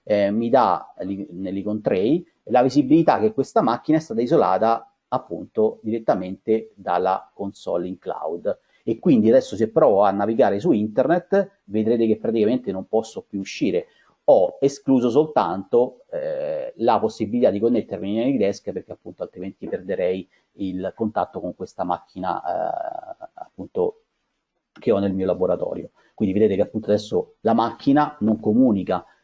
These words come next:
con, su internet, ma comunica soltanto appunto con la nostra management console.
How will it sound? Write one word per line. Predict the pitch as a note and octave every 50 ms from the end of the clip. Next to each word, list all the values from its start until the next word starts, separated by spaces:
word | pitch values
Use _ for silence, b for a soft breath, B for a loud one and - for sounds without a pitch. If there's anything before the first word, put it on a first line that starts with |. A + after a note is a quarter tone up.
| b b _
con, | - A2+ F#2+ F#2 F2+ F2 F2 F2 F2 F2 - _ _ _ _ _ _ _ _ _
su | _ - - -
internet, | G2 - F#2+ - - G#2+ A2 C3 E3+ F3+ - - A3+ A#3+ B B B B B B B B
ma | - G#2 - B2 -
comunica | - A3 F3 A#2+ B2 D3 - F3 E3+
soltanto | - A3+ A3 A3+ - - - - - D#3+
appunto | - - - G2 G2+ - D3+ C#3
con | C#3 D3+ C#3+
la | D3
nostra | C3 G2 F2 F2+ - - - G2+ G#2+ A2+ - -
management | A#2 G#2+ F2+ F2+ F2+ - G2 F#2 F2 - - F2+
console. | - F2+ F2+ E2 - - - - - D#2+ E2 D#2+ - -